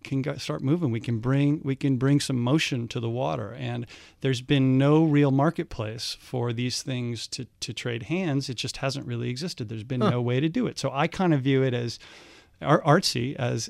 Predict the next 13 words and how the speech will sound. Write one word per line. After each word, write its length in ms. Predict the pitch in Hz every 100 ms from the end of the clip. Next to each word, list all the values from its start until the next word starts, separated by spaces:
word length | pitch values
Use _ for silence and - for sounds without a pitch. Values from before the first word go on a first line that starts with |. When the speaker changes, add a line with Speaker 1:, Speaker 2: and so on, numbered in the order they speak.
| -
Speaker 1:
Airbnb 720 | 127 127 131 127 120 156 135
for 200 | - 117
art. 240 | 147 170 - _ _ _ _ _ _ _ _ _ _ -
Speaker 2:
Airbnb 600 | 143 170 185 180 175 170
for 200 | 185 170
art, 220 | 180 190
or 120 | - 143
really 260 | 156 151
more 260 | 143 135 127 -
Etsy 460 | 135 - - 101
for 260 | - 104 95
art? 320 | 90 85 76 - -
Speaker 1:
Well, 260 | 131 135